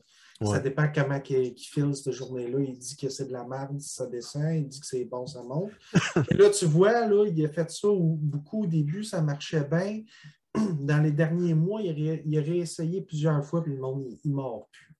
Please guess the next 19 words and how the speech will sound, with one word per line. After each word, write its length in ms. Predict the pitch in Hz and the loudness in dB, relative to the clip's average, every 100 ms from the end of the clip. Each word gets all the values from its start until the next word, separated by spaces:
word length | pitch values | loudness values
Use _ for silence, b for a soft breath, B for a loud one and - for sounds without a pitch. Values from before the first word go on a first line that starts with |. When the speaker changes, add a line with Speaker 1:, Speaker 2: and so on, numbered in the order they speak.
| b b b | b b b
Speaker 1:
Fait 160 | 151 143 | -6 0
que 80 | 156 | 4
là, 120 | 175 | 4
tu 140 | - | 2
vois 200 | 147 175 | 0 2
vraiment, 480 | 165 165 165 160 175 | 4 4 4 2 2
là, 140 | 160 160 | 2 2
que 340 | 143 131 123 _ b b b 135 | -2 -4 -6 _ b b b 0
les, 180 | 143 | 2
les 200 | 139 147 | 4 4
gens, 280 | 139 156 170 | 4 2 2
là, 160 | 156 151 | 2 2
les, 140 | 139 - | 0 -4
les, 260 | 139 135 123 151 147 139 | -10 -8 -4 -2 -2 -2
les 160 | 135 | -4
nouveaux 420 | 139 135 180 165 | -4 0 0 2
investisseurs 840 | 160 143 143 143 - - 160 185 180 | 2 2 -2 -6 -10 -2 0 0 -2
qui 120 | 147 | -6
étaient 220 | 123 139 | -8 -8